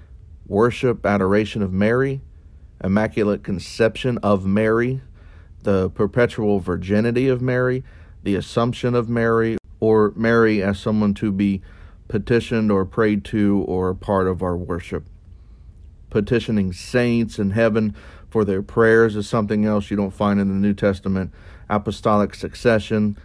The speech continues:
the ordinances of the church functioning as the sacraments, infant baptism, confession of sin to a priest, purgatory,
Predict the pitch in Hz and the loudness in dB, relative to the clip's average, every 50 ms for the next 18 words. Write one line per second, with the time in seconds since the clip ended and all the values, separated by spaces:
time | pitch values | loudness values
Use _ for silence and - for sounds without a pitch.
0 | - - - - 95 87 - 104 110 117 110 113 113 117 113 110 104 - - 117 | -20 -14 -10 -8 -6 -4 0 2 4 4 4 4 2 0 0 -2 -4 -4 -4 -4
1 | 110 101 107 104 90 92 85 - - 117 110 107 107 101 - - - - - - | -2 -2 -2 -2 -4 -6 -8 -4 -2 2 2 2 2 0 -2 -6 -18 -20 -20 -20
2 | - - - - - 117 110 107 104 - - 110 104 101 95 - 87 95 95 92 | -20 -20 -14 -6 -2 -2 -2 -2 -4 -4 -2 0 0 0 0 -2 -4 -4 -4 -6
3 | 95 - 98 92 - - - 127 117 110 110 - - 113 110 107 107 107 101 - | -6 -8 -10 -10 -8 -4 -2 0 0 0 -2 -2 -2 -2 0 0 -2 -4 -6 -10
4 | - - - - - - - - 104 101 101 101 87 82 87 104 110 113 113 98 | -16 -20 -20 -20 -20 -14 -8 -4 -4 -4 -2 -4 -6 -4 -2 0 0 0 0 -2
5 | - - 117 110 104 107 110 107 104 - - - - - - 117 107 101 - - | -2 -2 -2 0 0 0 -2 -2 -2 -6 -10 -18 -18 -12 -8 -6 -6 -4 0 2
6 | 113 107 104 - 120 107 101 92 - - - - 120 117 117 113 113 113 113 - | 2 2 0 0 -2 -2 -2 -2 -6 -8 -6 -2 0 0 0 0 -2 -4 -6 -10
7 | - - - - - - 120 101 92 - - - - 85 80 76 - - - 135 | -16 -20 -20 -10 -4 -2 -2 -2 -2 -4 -6 -8 -6 -6 -6 -6 -8 -4 0 0
8 | 147 156 165 151 - - - - - - - - - - - - - - 143 147 | 0 0 -2 -6 -12 -16 -18 -20 -20 -20 -20 -20 -20 -20 -18 -8 0 2 2 2
9 | 156 160 151 151 - 151 147 143 143 143 143 139 135 - | 2 2 -2 -2 0 0 2 2 2 2 0 -2 -6 -8